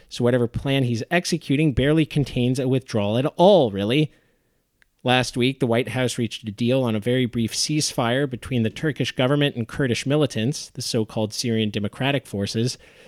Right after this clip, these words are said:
The deal is scheduled to end tomorrow. President Trump today said he believes the ceasefire is holding, despite some fighting.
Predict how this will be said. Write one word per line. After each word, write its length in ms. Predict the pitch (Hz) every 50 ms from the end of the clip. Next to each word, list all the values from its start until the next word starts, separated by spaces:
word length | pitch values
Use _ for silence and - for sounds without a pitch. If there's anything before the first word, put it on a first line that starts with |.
| - - _
The 60 | -
deal 260 | 113 120 135 175 185 175
is 100 | 156 -
scheduled 380 | - - 135 131 151 160 143 -
to 180 | 151 - -
end 180 | 120 107 110 113
tomorrow. 600 | - 131 131 151 175 190 170 131 104 90 104 - _ - - - - _ _ _ _ _ _
President 400 | - 131 123 - 120 113 110 107
Trump 240 | - - 135 131 127
today 300 | - - 113 113 123 135
said 200 | 139 - - 120
he 80 | 113 110
believes 440 | 104 - 107 104 110 123 117 113 -
the 80 | 113
ceasefire 600 | - - - 127 120 113 - - 127 120 113 107
is 120 | 104 - -
holding, 400 | - 139 139 139 131 135 160 147
despite 420 | - 113 - - - 110 107 -
some 280 | - - 135 143 160 151
fighting. 460 | - - 110 101 98 104 107 123